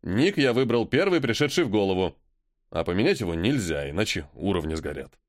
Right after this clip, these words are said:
"Понятно, Ваше Величество". Кивает всегда всё понимающий Шапеголь.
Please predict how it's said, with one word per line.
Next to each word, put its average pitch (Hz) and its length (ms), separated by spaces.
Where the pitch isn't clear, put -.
"Понятно, 110 720
Ваше 92 300
Величество". 80 500
Кивает 214 400
всегда 165 380
всё 170 160
понимающий 120 560
Шапеголь. 92 500